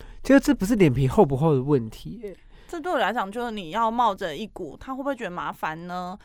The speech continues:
Speaker 1: 嗯。
Speaker 2: 然后他现在是不是很忙呢？然后他是不是
Speaker 1: 嗯。
Speaker 2: 其实只是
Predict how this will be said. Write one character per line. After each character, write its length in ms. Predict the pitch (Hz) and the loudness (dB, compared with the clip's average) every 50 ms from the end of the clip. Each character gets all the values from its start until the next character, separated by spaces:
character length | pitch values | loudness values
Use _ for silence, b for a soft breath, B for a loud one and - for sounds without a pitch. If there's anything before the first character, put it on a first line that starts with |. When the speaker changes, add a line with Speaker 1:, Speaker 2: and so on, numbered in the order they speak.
| b b - | b b 2
Speaker 1:
嗯。 60 | 165 | 4
Speaker 2:
然 100 | 202 190 | 4 6
后 140 | 196 220 233 | 4 4 2
他 160 | 226 247 254 | 0 -4 -6
现 140 | 247 254 269 | -4 -4 -6
在 60 | 269 | -6
是 80 | - 269 | -6 -6
不 40 | |
是 60 | 285 269 | -6 -4
很 140 | 247 190 170 | -4 -6 -8
忙 320 | 165 151 143 156 170 180 | -8 -10 -12 -12 -12 -12
呢？ 220 | 180 180 180 180 180 | -10 -8 -8 -8 -6
然 100 | 180 160 | -4 0
后 140 | 175 202 151 | 2 2 4
他 160 | 147 135 - | 4 4 2
是 180 | - 113 - 277 | 0 -2 -4 -8
不 60 | - | -8
是 160 | - - 294 | -8 -8 -8
Speaker 1:
嗯。 40 | 233 | -8
Speaker 2:
其 140 | - - 202 | -8 -10 -12
实 140 | - 226 | -12 -14
只 180 | 196 - 160 147 | -14 -14 -16 -16
是 320 | - - - 262 262 247 | -14 -12 -8 -8 -8 -8